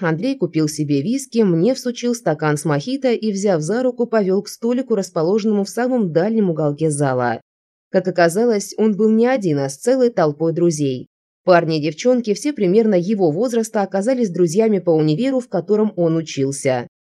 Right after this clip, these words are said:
Андрей по очереди перечислил их имена, которые я даже не пыталась запомнить, а затем обнял меня за талию, прижал к себе и заявил:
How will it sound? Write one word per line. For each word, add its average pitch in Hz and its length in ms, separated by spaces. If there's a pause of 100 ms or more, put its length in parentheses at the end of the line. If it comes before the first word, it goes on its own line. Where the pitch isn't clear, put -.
(120)
Андрей 175 380
по 208 140
очереди 202 520
перечислил 185 600
их - 260
имена, 226 400
которые 254 460
я 233 160
даже 240 280
не 269 140
пыталась 196 480
запомнить, 147 720 (320)
а 165 120
затем 269 480
обнял 214 320
меня 147 320
за 143 120
талию, 247 400
прижал 175 420
к 139 40
себе 175 340
и 226 160
заявил: 170 600